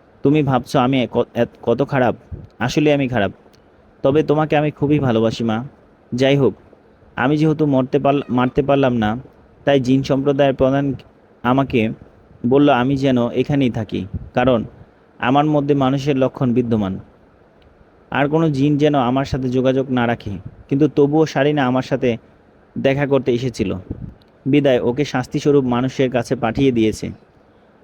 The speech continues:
সমস্ত স্মৃতি মুছে, আর তাই ও আমাকে হাসপাতালে চিনতে পারেনি। জিনদের দুইটা অনন্য ক্ষমতা হলো, তারা আয়নায় প্রবেশ করতে পারে আর বিভিন্ন পশু পাখির রূপ ধারণ করতে পারে। তাই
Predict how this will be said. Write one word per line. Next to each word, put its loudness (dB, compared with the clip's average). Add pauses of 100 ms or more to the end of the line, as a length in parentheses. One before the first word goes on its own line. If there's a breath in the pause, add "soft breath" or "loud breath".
(640)
সমস্ত 0
স্মৃতি 0
মুছে, -2 (800)
আর 0 (100)
তাই 2
ও 0
আমাকে -2
হাসপাতালে -2
চিনতে -2
পারেনি। -2 (840)
জিনদের 2
দুইটা 2
অনন্য 0
ক্ষমতা 0
হলো, 0 (140)
তারা 2
আয়নায় 0
প্রবেশ -2
করতে -2
পারে 0 (640)
আর 0
বিভিন্ন 2
পশু -2
পাখির 0
রূপ 2
ধারণ 0
করতে -4
পারে। -2 (1120)
তাই 2